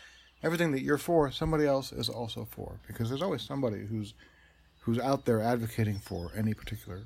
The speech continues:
freedom. All right, so you, you don't get, you don't have a unique platform. At the same time, as a libertarian, you don't get to own a values-based vision either.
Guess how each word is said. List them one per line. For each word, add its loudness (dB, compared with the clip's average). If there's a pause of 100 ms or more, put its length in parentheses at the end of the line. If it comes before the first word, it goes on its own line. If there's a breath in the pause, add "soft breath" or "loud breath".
(100)
freedom. -6 (880)
All -6
right, -6
so -4
you, 2
you 6
don't 6
get, 2
you 0
don't 6
have 4
a 4
unique 2
platform. -4 (1040 soft breath)
At 2
the 0
same 4
time, 6
as -2
a 0
libertarian, 2
you 4
don't 2
get 0
to -2
own 2
a 0
values-based 0
vision -2
either. -6